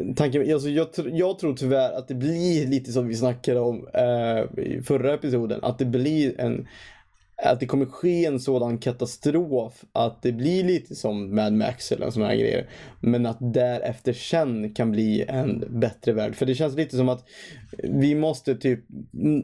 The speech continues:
vi måste typ köra slut tills vi har nått, liksom, the bottom is nådd, innan vi kan ta oss där, ta oss ur den. För det känns inte som att vi kan ändra vårt beteende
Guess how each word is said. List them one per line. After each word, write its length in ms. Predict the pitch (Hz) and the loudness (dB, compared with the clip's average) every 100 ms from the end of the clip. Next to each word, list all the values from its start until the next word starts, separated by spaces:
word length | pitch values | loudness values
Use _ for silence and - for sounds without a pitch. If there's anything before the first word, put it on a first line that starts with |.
| - | -2
vi 180 | 143 147 | 0 0
måste 240 | 160 151 | 0 -2
typ 200 | 170 151 | -2 -2
köra 340 | - 151 139 131 | 0 0 2 -2
slut 680 | - 165 185 185 131 123 - _ _ _ - - | -2 0 2 0 -4 -8 -14 _ _ _ -20 -2
tills 400 | 131 113 107 120 | 0 0 -2 0
vi 80 | |
har 60 | 127 | 2
nått, 380 | 127 120 - - | 2 0 -4 0
liksom, 520 | 117 107 117 110 107 - - - - 127 127 - 131 | 0 2 0 0 -2 -10 -20 -14 -2 -2 -2 0 0
the 80 | |
bottom 460 | 131 131 - - 131 | 2 0 -2 -2 0
is 120 | 120 | 2
nådd, 360 | 135 165 131 107 | 2 2 -2 -2
innan 500 | 147 143 123 135 170 | 0 2 4 2 0
vi 60 | 185 | 0
kan 140 | 185 | -2
ta 120 | - | -2
oss 220 | 110 110 | -2 -2
där, 280 | 113 120 113 - - - 123 | 0 0 0 -6 -8 -4 -2
ta 100 | 127 | 0
oss 160 | 123 120 | 0 0
ur 360 | 170 185 170 104 | -2 0 2 2
den. 280 | 110 104 123 | 2 0 -2
För 120 | 131 | -2
det 120 | 123 | 0
känns 180 | 160 151 | 0 -2
inte 140 | 160 | -2
som 120 | - 139 | 0 0
att 120 | 156 | 0
vi 120 | 139 | -2
kan 220 | 117 120 110 | -2 -2 0
ändra 720 | 180 135 113 107 127 185 214 - _ _ - | 2 2 2 2 2 2 -2 -6 _ _ -4
vårt 240 | 139 127 | 0 0
beteende 800 | 135 127 123 110 107 107 110 107 | -2 0 2 2 2 2 2 -2